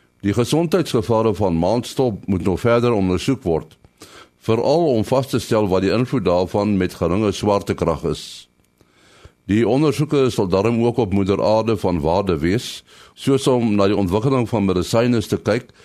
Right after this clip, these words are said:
asook die toediening daarvan, en nuwe behandelingsmetodes kan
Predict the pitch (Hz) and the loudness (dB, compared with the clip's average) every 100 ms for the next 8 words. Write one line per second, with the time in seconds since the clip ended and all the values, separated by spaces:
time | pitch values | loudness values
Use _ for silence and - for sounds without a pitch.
0 | _ - 101 127 127 110 85 151 139 123 | _ -2 0 0 0 -2 -2 -2 0 0
1 | 101 82 80 - 73 65 - - _ _ | 2 0 0 -2 -4 -4 -8 -20 _ _
2 | _ - 92 95 - 95 98 123 117 104 | _ -4 -2 -2 -2 0 0 0 0 0
3 | 85 110 104 98 92 85 87 85 - 90 | 0 0 -2 -2 -4 -2 0 -2 -2 -4